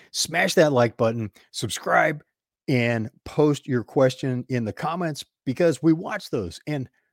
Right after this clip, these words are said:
I'll get you answers. If I don't know the answer, I guarantee I know someone that can give you, get the answer for you, and it'll blow you away because one thing I love doing is I surround myself with people that know a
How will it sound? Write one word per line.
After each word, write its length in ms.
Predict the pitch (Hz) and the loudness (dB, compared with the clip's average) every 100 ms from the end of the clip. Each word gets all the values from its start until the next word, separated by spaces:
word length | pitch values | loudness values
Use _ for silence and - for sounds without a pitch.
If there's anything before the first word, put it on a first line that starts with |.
| _ 139 | _ -10
I'll 60 | |
get 180 | 180 226 | -8 -8
you 100 | 156 | -4
answers. 240 | 190 98 | -4 -6
If 140 | 117 127 | -8 -4
I 160 | 170 | -2
don't 240 | 208 196 147 | -2 -2 -2
know 120 | 165 | 0
the 200 | 147 113 | 0 0
answer, 340 | 143 - 175 - _ _ _ | -2 -2 -6 -6 _ _ _
I 80 | 135 | -2
guarantee 440 | 123 135 110 143 - | 2 0 0 -2 -2
I 100 | 123 | -4
know 140 | 131 | -4
someone 300 | 117 131 110 | -4 -6 -6
that 100 | 101 | -8
can 160 | - 95 | -8 -12
give 240 | 92 107 | -6 -4
you, 140 | 101 110 107 | -4 -8 -6
get 140 | 117 - | -6 -4
the 140 | 98 | -6
answer 180 | 98 85 | -4 -8
for 320 | - 175 165 | -8 -4 -4
you, 360 | 131 90 87 - _ _ _ _ _ _ _ _ | -2 -4 -6 -10 _ _ _ _ _ _ _ _
and 160 | 110 98 | -4 -2
it'll 160 | 98 | -4
blow 200 | 90 120 | 0 2
you 100 | 117 | 2
away 180 | 104 104 | 2 0
because 480 | 92 - 92 82 - _ _ _ _ _ _ | -4 -6 -6 -6 -14 _ _ _ _ _ _
one 160 | 117 110 | -4 0
thing 220 | 131 113 | 0 0
I 60 | 101 | 2
love 240 | 101 92 | 0 0
doing 240 | 98 107 | -4 -4
is 140 | 107 101 | -4 -4
I 80 | 95 | -4
surround 420 | - 95 95 98 | -4 -4 -4 -4
myself 340 | 95 110 98 | -4 -4 -4
with 140 | 107 - | -6 -4
people 380 | 98 104 104 | -4 -4 -6
that 200 | 101 104 | -4 -4
know 260 | 110 117 147 | -4 -4 -4
a 140 | 214 | -6